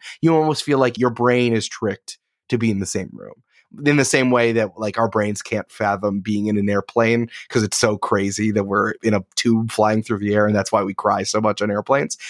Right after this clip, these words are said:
I think it's very similar. It's just the, the way that our, that society is kind of developed. And I think it's important. I, again, I love podcast listeners, and I, I also love there's no comment box, but people do reach it, go out of their ways, both, uh,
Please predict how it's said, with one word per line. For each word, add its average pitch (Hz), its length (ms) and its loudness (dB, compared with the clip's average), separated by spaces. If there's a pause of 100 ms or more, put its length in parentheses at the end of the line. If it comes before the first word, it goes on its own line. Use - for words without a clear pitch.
I 185 140 2
think 196 160 0
it's 165 100 -2
very 170 240 2
similar. 107 480 -4
It's 101 160 -8
just 113 160 -6
the, 110 180 -2 (220)
the 113 80 0
way 117 220 4
that 127 160 2
our, 123 240 2
that 117 120 -4
society 123 520 0
is 120 80 -6
kind 135 200 -2
of 131 60 -4
developed. 127 560 -4 (340)
And 120 120 2
I 160 80 2
think 196 120 0
it's 220 120 -2
important. 208 340 0
I, 120 260 0
again, 139 240 2
I 107 120 0
love 131 300 0
podcast 95 460 -6
listeners, 120 400 -8
and 143 80 0
I, 127 140 0 (220)
I 120 80 4
also 131 240 2
love 131 260 2
there's 127 180 2
no 135 120 2
comment 135 480 -4
box, - 500 -2 (300)
but 135 160 2
people 175 300 0
do 175 280 0
reach 147 240 -2
it, 147 100 -2
go 139 200 2
out 156 120 2
of 160 60 -2
their 156 140 2
ways, 147 560 -2 (100)
both, 110 460 -2
uh, 107 100 0